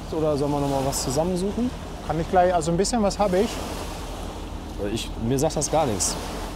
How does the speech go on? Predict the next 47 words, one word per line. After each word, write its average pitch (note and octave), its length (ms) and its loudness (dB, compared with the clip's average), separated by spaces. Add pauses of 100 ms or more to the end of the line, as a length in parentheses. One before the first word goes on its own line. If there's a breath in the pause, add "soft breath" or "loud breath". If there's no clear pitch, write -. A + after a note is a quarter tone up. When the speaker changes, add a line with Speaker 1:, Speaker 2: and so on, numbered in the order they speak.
(100)
Speaker 1:
Ich - 80 -8
kenn C#3 140 -2
mich C3+ 100 0
auch B2+ 120 2
nicht B2+ 120 2
so C3+ 120 0
aus C3 220 0
im F#2+ 120 -4
Kreuzfahrtmarkt. G2 800 -2 (2000)
Speaker 2:
Kreuzfahrt A3 360 4
ist A3 120 2
jetzt A3+ 160 2
auch G#3+ 80 2
nicht G3 180 2
ganz G#3 220 6
so F3+ 100 4
meine D#3 280 4
Branche. D#3+ 680 4
Wir E3 120 2
schau-, F3 280 2
hier F3 160 4
schaut F#3 240 6
ja F#3+ 140 6
öfter F3+ 300 4
mal F3 160 4
der F3 100 6
Basti F3+ 400 2
von E3+ 260 0
Cruise F3+ 320 0
Ships - 300 0
Germany G3+ 540 4
zu. G#3 340 4
Der E3+ 140 2
kennt F#3+ 240 2
sich F#3 120 -2
da F#3+ 140 6
ein F#3 60 4
bisschen F#3 280 2
aus. F3 400 2 (440 loud breath)
Aber E3+ 100 6
die G#3+ 100 4
Atania G#3+ 440 4
ist A3 100 0
ja A3 80 2
schon G#3 140 2
ein G3 60 4
relativ F3+ 420 4